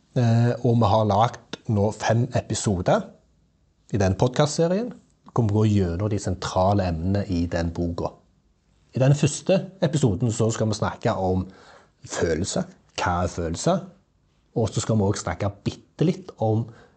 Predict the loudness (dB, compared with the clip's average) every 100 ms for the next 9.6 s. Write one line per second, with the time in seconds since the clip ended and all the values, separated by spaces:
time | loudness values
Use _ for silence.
0 | _ -8 -4 -2 -2 -2 -4 -4 -6 -8
1 | -10 -14 _ _ _ _ _ _ _ _
2 | -2 0 2 2 2 2 2 0 -6 -20
3 | _ _ -2 0 -2 -2 0 2 2 2
4 | -4 -18 _ _ -2 2 0 2 2 2
5 | 0 -2 -18 -20 -20 _ _ _ 0 2
6 | 2 0 0 -2 -2 -6 -8 -10 -12 _
7 | _ _ 0 2 0 -2 -2 -2 -4 -6
8 | -6 -2 0 0 0 0 -2 -2 -4 -4
9 | -6 -4 -6 -8 -18